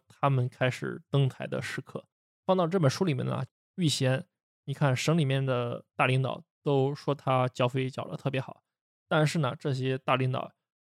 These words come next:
也没有实际地去考察当地的真实情况，而且老百姓呢，也不敢把真实的情况往上面去汇报，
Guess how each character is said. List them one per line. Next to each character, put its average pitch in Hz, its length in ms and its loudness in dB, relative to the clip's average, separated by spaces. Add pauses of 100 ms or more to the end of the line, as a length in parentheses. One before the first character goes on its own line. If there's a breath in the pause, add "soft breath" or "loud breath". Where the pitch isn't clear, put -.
(100)
也 139 240 6
没 131 180 4
有 190 160 4
实 - 320 2
际 151 100 2
地 135 120 2
去 - 240 -8
考 135 240 -8
察 131 200 -6
当 135 320 2
地 143 140 -2
的 147 260 -8
真 135 140 4
实 127 140 4
情 135 180 -4
况， 143 220 -10 (440)
而 165 140 6
且 175 160 6
老 160 160 8
百 139 140 4
姓 151 180 0
呢， 127 240 -4
也 139 160 -2
不 151 140 0
敢 143 140 4
把 135 260 -2
真 147 180 2
实 143 140 -4
的 139 40 0
情 131 220 -4
况 131 180 0
往 127 240 -4
上 143 200 -4
面 131 100 -4
去 139 140 -8
汇 147 180 -6
报， 139 240 -6